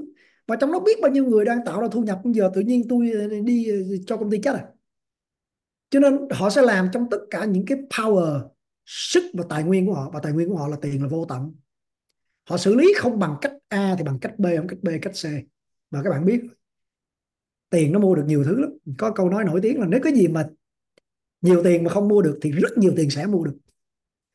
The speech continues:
Mà bây giờ đối thủ của họ là những người chống lại họ là rất là yếu ớt, không có tiền á. Mấy nhà nghiên cứu độc lập vừa mới đưa ra cái gì đó. <laughs> Thì cái glyphosate đó là cái mà có thể các bạn không nghe tới. Ok?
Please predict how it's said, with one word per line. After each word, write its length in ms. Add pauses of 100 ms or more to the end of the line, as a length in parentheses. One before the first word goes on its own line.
(460)
Mà 100
bây 160
giờ 120
đối 200
thủ 160
của 140
họ 160
là 80
những 120
người 160
chống 180
lại 100
họ 200
là 100
rất 140
là 80
yếu 220
ớt, 200
không 80
có 80 (100)
tiền 160
á. 240 (840)
Mấy 120
nhà 280
nghiên 320
cứu 220
độc 260
lập 300
vừa 140
mới 120
đưa 200
ra 260
cái 120
gì 140
đó. 100 (1120)
<laughs> 160 (1200)
Thì 100
cái 180
glyphosate 640
đó 160
là 160
cái 180
mà 140
có 80
thể 120
các 120
bạn 140
không 240
nghe 240
tới. 400 (380)
Ok? 220